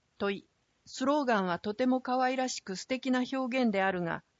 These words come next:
インパクトが弱い気がする。例えば、ムービー完成とともに、毎月第一日曜日をみんなが手をつなぐ日に制定する。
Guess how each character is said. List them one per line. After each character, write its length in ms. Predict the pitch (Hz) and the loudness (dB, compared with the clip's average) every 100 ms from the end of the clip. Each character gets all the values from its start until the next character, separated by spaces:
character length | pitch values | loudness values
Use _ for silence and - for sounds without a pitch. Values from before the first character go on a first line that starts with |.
| _ - | _ 2
イ 120 | 262 | 2
ン 60 | |
パ 160 | 240 226 | 4 0
ク 100 | - | 0
ト 120 | 196 | -2
が 120 | 180 | 0
弱 300 | 180 185 220 | 0 4 4
い 100 | 220 | 2
気 140 | - 170 | -2 -4
が 160 | 165 | -4
す 180 | - 170 | -2 -6
る。 160 | 151 - _ _ _ _ _ _ - | -8 -10 _ _ _ _ _ _ -4
例 300 | 214 277 262 | -2 2 2
え 40 | |
ば、 220 | 180 165 - _ _ - | 2 0 -2 _ _ -2
ム 160 | 269 | 0
ー 40 | 233 | 0
ビ 160 | 196 | -2
ー 20 | 185 | 0
完 260 | 208 220 | 0 2
成 180 | 226 220 | 2 0
と 140 | 226 | 0
と 140 | 220 220 | 0 2
も 120 | 202 | 2
に、 200 | 170 - _ _ _ - | 0 -6 _ _ _ -2
毎 240 | 208 254 | 2 2
月 360 | - - 240 - | -2 -6 -6 0
第 260 | 220 254 262 | 2 2 0
一 200 | - 247 | 2 2
日 280 | 233 - | 2 2
曜 160 | 254 240 | 2 2
日 160 | 185 165 | 2 -2
を 160 | - - _ _ 196 | -2 -6 _ _ 2
み 160 | 240 | 6
ん 80 | 269 | 6
な 140 | 269 | 6
が 120 | 202 165 | 4 0
手 140 | 247 | 2
を 140 | 233 196 | 0 2
つ 120 | 185 | 0
な 160 | 208 | 0
ぐ 140 | 208 202 | 0 -4
日 240 | 202 196 - | -6 -10 0
に 160 | 220 | 2
制 240 | - 214 208 | 2 0 0
定 180 | 202 190 | -2 -2
す 160 | 185 | -4
る。 180 | 165 | -6